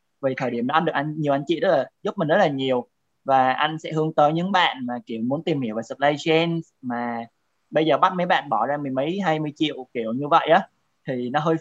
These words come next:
phí. Và có thể các bạn chưa biết mình có thật sự thích hay không, thì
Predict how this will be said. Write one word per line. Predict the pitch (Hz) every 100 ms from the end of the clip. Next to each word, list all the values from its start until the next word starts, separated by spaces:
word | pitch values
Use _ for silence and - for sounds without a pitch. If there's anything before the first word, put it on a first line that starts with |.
| -
phí. | 160 226 - _ _ _ -
Và | 131
có | 127 175
thể | 139 110
các | 180
bạn | 180 143
chưa | 208
biết | 170 196
mình | 190 135
có |
thật | 170 143
sự | 139
thích | 226
hay | 190
không, | 165 185 185 -
thì | 135